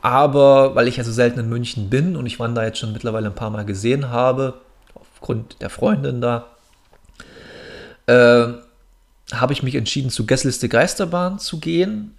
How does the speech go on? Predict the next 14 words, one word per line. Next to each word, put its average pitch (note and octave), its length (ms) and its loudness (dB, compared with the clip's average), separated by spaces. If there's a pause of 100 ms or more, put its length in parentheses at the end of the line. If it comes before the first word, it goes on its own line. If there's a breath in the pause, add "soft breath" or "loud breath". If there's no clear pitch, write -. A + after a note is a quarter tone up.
im B2+ 200 -6
Olympiapark E3 1200 -4 (540 loud breath)
und D3 180 -2
treffe B2+ 260 0
da A2 180 2
ein G#2+ 100 -6
paar G#2+ 200 -6
Leute. A2+ 340 -6
Und A#2 80 -10
das B2 120 -6
wird - 100 -6
auch A2 180 -6
sehr - 300 -10
toll A2+ 340 -4